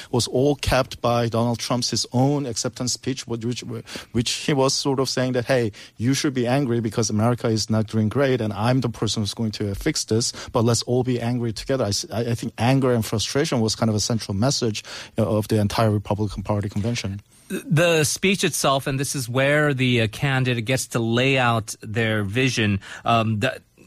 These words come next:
Speaker 2: it's not necessarily supposed to be the most memorable speech. The keynote address usually is, but, uh, the candidate itself, uh, usually kinda fleshes out some policy
Speaker 1: That's
Speaker 2: points.
Speaker 1: right.
Speaker 2: What did you make of the speech? It did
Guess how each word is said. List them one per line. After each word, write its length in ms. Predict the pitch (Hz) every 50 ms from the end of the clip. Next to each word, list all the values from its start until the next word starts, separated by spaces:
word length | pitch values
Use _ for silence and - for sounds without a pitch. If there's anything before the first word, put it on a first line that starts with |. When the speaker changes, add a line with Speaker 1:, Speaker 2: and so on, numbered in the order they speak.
| -
Speaker 2:
it's 180 | - 151 - -
not 140 | 175 185 156
necessarily 340 | 175 170 - - 156 143
supposed 240 | 127 - - 147 147 -
to 60 | 123
be 100 | 113 117
the 200 | 110 131 143 143
most 360 | 131 127 120 113 - - -
memorable 460 | 131 127 127 123 120 113 104 98 95
speech. 300 | 98 - - - 113 104
The 80 | - 107
keynote 360 | - - 156 143 131 123 110
address 320 | 110 101 110 107 104 -
usually 360 | 117 113 110 104 113 107 104 110
is, 180 | 113 107 101
but, 240 | - - 120 107 104 - - - - -
uh, 140 | 123 113 113
the 100 | 104 120
candidate 500 | 113 - 180 185 202 202 185 165 147 131
itself, 440 | 127 113 - - 135 117 110 - -
uh, 60 | 117
usually 340 | 117 123 147 170 - 185 175
kinda 460 | - - - - 160 151 143 135 117 - - - _ _ - - -
fleshes 320 | - 190 175 - - 135
out 120 | 139 135 135
some 120 | - 165
policy 380 | - - 147 143 139 - - 120
Speaker 1:
That's 140 | - - -
Speaker 2:
points. 200 | 113 98 95 92 101
Speaker 1:
right. 100 | 104 117 - - - -
Speaker 2:
What 200 | 120 120 233 311
did 140 | 320 247 214
you 40 |
make 140 | 202 190 151
of 80 | 143 117
the 40 | -
speech? 220 | - 131 113 110
It 140 | 127 127 -
did 300 | 208 262 208 147 -